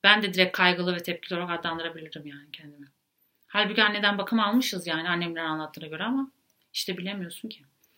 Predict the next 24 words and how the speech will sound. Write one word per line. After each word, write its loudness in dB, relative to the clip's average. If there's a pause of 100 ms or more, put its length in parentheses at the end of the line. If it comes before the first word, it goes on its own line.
(840)
Erkek 10
fareleri 8
kapsayan 6
çalışmalarda 4
annelerinden 6
ayrı 4
kalan -2
yavrular 0
ömürleri 2
boyunca -2
strese 0
yatkınlık 2
ger-, 0
sergilemişlerdir -4
ve 2
birçok 2
nesil -8
boyunca 2
benzer 2
stres -2
modelleri -2
sergileyen -2
yavrular 0
doğurmuşlardır. -10